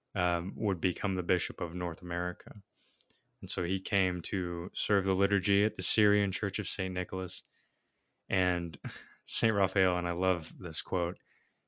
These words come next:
Saint Raphael said to the people at his parish that their new archpastor was one who has been sent here to tend to the flock of Christ, Russian, Slav, Syro-Arabs, and Greeks,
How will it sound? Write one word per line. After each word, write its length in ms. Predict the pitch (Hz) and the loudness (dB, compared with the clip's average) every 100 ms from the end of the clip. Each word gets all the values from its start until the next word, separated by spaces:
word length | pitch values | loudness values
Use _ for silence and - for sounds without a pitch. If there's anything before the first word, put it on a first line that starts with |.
| - | -6
Saint 180 | - 135 | 0 6
Raphael 400 | 123 117 117 107 | 8 8 8 8
said 340 | 92 - 123 | 6 6 6
to 60 | 120 | 6
the 80 | 107 | 2
people 600 | - 104 - 90 90 - | 4 2 4 2 0 -4
at 200 | - 98 | 0 0
his 160 | 92 85 | 0 0
parish 420 | - 101 92 - | 6 6 6 2
that 240 | 98 92 | 2 2
their 120 | 87 90 | 2 2
new 300 | 98 104 110 | 4 4 4
archpastor 800 | 110 101 101 - 101 98 - 101 | 4 4 2 0 2 2 2 2
was 180 | 95 85 | 0 0
one 320 | 95 98 101 | 2 4 2
who 160 | 90 95 | 0 -4
has 380 | - 117 127 | 0 0 0
been 180 | 117 107 | 0 0
sent 400 | 95 - 123 127 | 0 0 2 0
here 320 | - - 117 | -2 2 2
to 160 | 107 101 | 2 -4
tend 400 | - - 117 120 | -4 2 4 4
to 80 | 110 | 0
the 160 | 95 | 0
flock 400 | 90 - 104 101 | -2 4 4 4
of 140 | 95 - | 0 -4
Christ, 420 | - 101 87 - _ _ _ _ - | 4 4 4 -6 _ _ _ _ 4
Russian, 400 | 107 113 131 110 | 4 6 2 2
Slav, 520 | - 110 107 104 101 | 4 8 10 10 6
Syro-Arabs, 800 | - 117 107 107 104 104 98 - | 2 2 4 6 6 4 2 -4
and 100 | 90 | -2
Greeks, 440 | 98 101 95 - | 2 2 0 -8